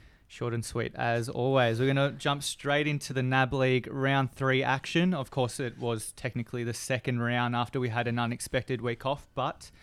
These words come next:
um, the third round of fixtures as it was. And, uh,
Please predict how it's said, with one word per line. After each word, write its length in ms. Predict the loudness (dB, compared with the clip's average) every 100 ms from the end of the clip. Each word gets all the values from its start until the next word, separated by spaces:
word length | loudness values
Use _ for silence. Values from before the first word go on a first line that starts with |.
| -20 -2
um, 300 | 0 0 0
the 80 | -6
third 240 | -4 -2
round 220 | -2 -2
of 60 | -4
fixtures 440 | -8 -8 -6 -2
as 160 | 0 -2
it 60 | -2
was. 420 | 0 0 -2 -4
And, 240 | -2 0
uh, 200 | 2 2